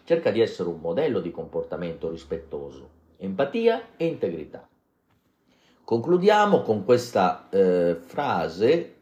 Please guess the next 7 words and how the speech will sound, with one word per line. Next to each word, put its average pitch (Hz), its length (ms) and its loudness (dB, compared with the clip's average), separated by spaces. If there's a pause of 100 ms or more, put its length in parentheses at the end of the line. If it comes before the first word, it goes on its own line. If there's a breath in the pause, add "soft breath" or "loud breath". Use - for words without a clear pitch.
(120)
che - 260 -8
io 98 200 -2
direi 85 340 -2
che 76 220 -10
è - 220 -14
molto 82 340 -4
importante, - 800 -10